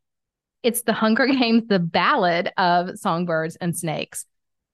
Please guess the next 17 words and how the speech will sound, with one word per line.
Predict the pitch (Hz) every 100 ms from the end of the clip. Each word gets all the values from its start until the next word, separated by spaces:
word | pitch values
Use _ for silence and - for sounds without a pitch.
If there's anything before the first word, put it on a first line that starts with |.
| _
I | 220
actually | 254 254 370 269
grabbed | 175 185 180 202
this | 226 226
one | 269 262
because | 226 196
the | 185
movie | 170 160 214
was | 247 -
coming | 277 285
out, | 302 311 - _ _ -
and | 226
I | 226
read | 247 220 240
the | 392
Hunger | 285 262 254
books | 190 175 -